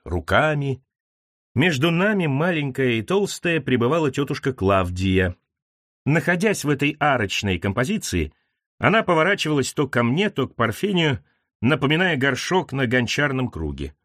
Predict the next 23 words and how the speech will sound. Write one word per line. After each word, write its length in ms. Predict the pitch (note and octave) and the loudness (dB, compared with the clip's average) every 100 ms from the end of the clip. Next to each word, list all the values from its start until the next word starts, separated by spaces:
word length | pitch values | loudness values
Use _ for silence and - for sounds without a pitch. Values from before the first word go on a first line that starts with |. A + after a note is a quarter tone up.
| _ _ _ _ _ | _ _ _ _ _
Мы 260 | B2 F#3+ C4 | 2 4 4
же 140 | G3+ | 2
смотрели 640 | G#3 D3 C#3 D#3 A3 G3 E3 | 0 0 0 0 0 2 0
друг 280 | B2+ E3+ | 0 -2
другу 320 | A#2 E3+ D#3+ C#3+ | 0 0 0 -2
в 60 | |
глаза, 540 | G2+ B2 G2+ A2 C3+ - _ _ _ _ _ | 0 0 0 0 -2 -6 _ _ _ _ _
как 180 | E3 D3 | -4 0
бы 120 | D#3 | 0
забыв 640 | A#2+ A#2 F#2+ E3 - - _ _ _ | 2 0 0 -2 -6 -20 _ _ _
о 140 | F#2 | -8
Клавдии. 640 | - G2 F#2 D#2+ E2 D#2+ D2 _ _ _ _ _ _ _ _ _ | -2 0 2 2 0 0 -4 _ _ _ _ _ _ _ _ _
Летом 420 | D3 F#3+ A3 E3+ B2 | 0 2 2 2 2
в 60 | |
дом 200 | A#2+ D3+ | 0 0
тетушки 400 | B2+ F3+ E3 - | 0 -2 -2 -4
привозили 440 | B2 A#2+ A2 A#2+ B2+ | -2 0 2 2 0
Парфения. 720 | C3 B2+ - E2+ D2 C#2+ B1+ _ _ _ _ _ _ _ | -2 -4 0 0 0 -6 -14 _ _ _ _ _ _ _
То, 120 | D#3+ | 0
что 160 | - B2 | 2 0
сейчас 360 | F3+ - A2+ | 0 0 0
стало 300 | - A2 F#2+ | 0 2 2
пляжем, 560 | F2+ B2+ F3+ G#2 F#2 | 2 0 0 0 0